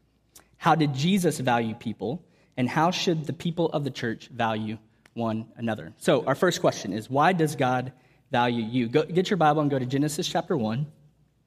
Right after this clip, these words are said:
starting in verse twenty-six. So just in case you didn't know, that's on page one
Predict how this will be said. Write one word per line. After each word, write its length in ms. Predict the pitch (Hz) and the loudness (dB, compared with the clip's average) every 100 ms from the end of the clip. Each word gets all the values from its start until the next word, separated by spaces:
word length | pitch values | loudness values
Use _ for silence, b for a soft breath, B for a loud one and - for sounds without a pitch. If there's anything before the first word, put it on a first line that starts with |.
| - - | -20 -4
starting 320 | 151 143 143 | 0 2 2
in 80 | 127 | 0
verse 280 | 131 - - b b b | -2 -4 -12 b b b
twenty-six. 480 | - 143 - 131 - | -2 -2 0 -4 0
So 100 | 165 | 0
just 220 | 156 202 | 2 2
in 60 | 202 | 2
case 180 | 185 185 | 2 2
you 60 | |
didn't 140 | 160 147 | 2 4
know, 120 | 139 | 2
that's 240 | 143 147 | 0 0
on 80 | 143 | 0
page 240 | 151 143 | 0 -2
one 420 | 131 135 135 143 | 0 0 2 0